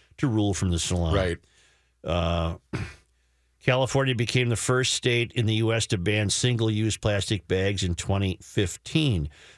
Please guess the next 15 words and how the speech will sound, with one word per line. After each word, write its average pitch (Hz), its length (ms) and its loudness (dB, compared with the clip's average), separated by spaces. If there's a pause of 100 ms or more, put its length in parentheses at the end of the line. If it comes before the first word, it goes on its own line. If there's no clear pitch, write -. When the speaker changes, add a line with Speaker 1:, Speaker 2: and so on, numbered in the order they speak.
(100)
Speaker 1:
Businesses 123 580 2
that 107 140 0
continue 123 460 0
to 107 80 2
offer 113 340 0
the 98 120 -2
bags 92 360 -2
have 104 160 0
to - 80 -12
charge 98 440 -2
customers 87 560 -2
a 90 40 -4
fee. - 560 -4 (720)
All 65 100 -4
right. 76 240 0